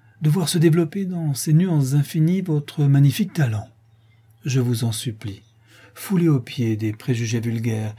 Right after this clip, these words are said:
ayez le courage de l'abnégation, sacrifiez-vous à cet art dont vous serez l'ornement et la gloire. Ne privez pas plus longtemps la scène de votre présence. Vous n'êtes qu'une grande dame, vous serez la plus grande des artistes de nos jours et, le majordome Bartolomeo,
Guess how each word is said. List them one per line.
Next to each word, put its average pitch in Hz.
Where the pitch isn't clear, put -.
ayez 185
le 151
courage 123
de 120
l'abnégation, 113
sacrifiez-vous 147
à 107
cet 117
art 120
dont 143
vous 170
serez 180
l'ornement 175
et 202
la 139
gloire. 104
Ne 113
privez 107
pas 143
plus 139
longtemps 113
la 123
scène 156
de 127
votre 117
présence. 160
Vous 131
n'êtes 127
qu'une 117
grande 117
dame, 113
vous 165
serez -
la 180
plus 160
grande 160
des 131
artistes 151
de 135
nos 135
jours 151
et, 120
le 113
majordome 104
Bartolomeo, 107